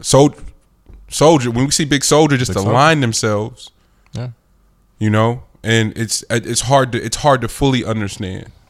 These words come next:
Speaker 1: you know, how to comprehend. So that was Mo's first question. His second que-, Mo Green's second question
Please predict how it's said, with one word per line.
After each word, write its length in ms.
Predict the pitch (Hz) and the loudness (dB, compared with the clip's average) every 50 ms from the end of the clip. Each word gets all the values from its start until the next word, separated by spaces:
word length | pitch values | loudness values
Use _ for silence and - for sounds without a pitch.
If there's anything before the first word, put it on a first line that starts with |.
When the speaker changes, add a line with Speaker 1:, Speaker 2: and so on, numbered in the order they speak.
| _ | _
Speaker 1:
you 120 | 113 104 98 | -10 -6 -4
know, 200 | 98 98 98 95 | -4 -2 -2 -2
how 180 | 107 113 104 - - _ | -4 -4 -6 -6 -10 _
to 80 | - - | -12 -8
comprehend. 520 | - 113 104 - 104 98 104 104 98 92 | -4 -4 -4 -4 -4 -6 -6 -6 -6 -6
So 100 | - 107 | -4 -2
that 120 | 107 117 117 | -2 -2 -2
was 200 | 120 113 98 - - _ - - _ _ _ _ | -2 -4 -6 -6 -12 _ -20 -20 _ _ _ _
Mo's 280 | 113 120 120 117 110 - | 0 0 0 0 0 0
first 260 | - 147 160 156 - | 2 2 2 2 0
question. 300 | - 113 107 - - 104 | -2 -4 -4 -4 -6 -8
His 120 | 113 110 - | -6 -6 -4
second 360 | - - 175 185 - 135 123 | 0 0 0 0 -2 -6 -6
que-, 180 | - 120 101 110 | -6 -4 -4 0
Mo 160 | 120 127 131 | 0 0 0
Green's 320 | 123 139 147 143 139 - | 2 0 0 0 0 0
second 320 | - 147 139 - - 123 - | 0 0 -2 -2 -4 -10 -6
question 480 | - 123 110 - - - 101 107 113 | -4 -4 -4 -4 -8 -12 -14 -14 -14